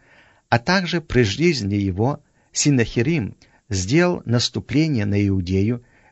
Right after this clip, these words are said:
при царе Сидекии. Он взывал пламенно к Северному Израилю вернуться к живому Богу,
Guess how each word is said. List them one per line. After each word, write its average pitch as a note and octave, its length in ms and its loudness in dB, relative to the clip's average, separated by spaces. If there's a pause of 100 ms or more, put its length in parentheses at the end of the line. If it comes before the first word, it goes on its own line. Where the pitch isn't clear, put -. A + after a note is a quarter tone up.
(120)
при A#2 120 4
царе A2+ 380 0
Сидекии. F#2+ 680 -6 (1200)
Он D3 220 4
взывал C#3 580 -2 (100)
пламенно G2+ 640 0
к - 60 -18
Северному A#2+ 580 0 (100)
Израилю G2 640 -2 (380)
вернуться B2+ 600 2
к G2+ 40 -4
живому A#2+ 420 0
Богу, G#2+ 500 -4